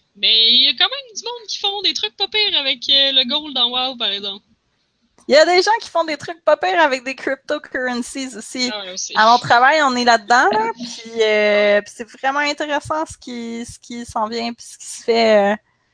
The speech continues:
Speaker 1: Mm.
Speaker 2: comme, ça aussi, ça, comme, comme le V R, les cryptocurrencies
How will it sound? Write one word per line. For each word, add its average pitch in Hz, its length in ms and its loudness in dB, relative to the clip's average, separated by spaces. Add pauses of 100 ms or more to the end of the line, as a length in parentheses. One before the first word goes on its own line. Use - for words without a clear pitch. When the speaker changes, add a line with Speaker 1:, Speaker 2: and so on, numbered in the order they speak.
Speaker 1:
Mm. 202 120 -20
Speaker 2:
comme, 208 460 2
ça 285 180 2
aussi, 302 220 -2
ça, 226 360 6
comme, 220 320 0 (100)
comme 381 180 4
le 359 180 4
V 285 180 0
R, 254 220 6
les 226 100 -4
cryptocurrencies 214 960 -8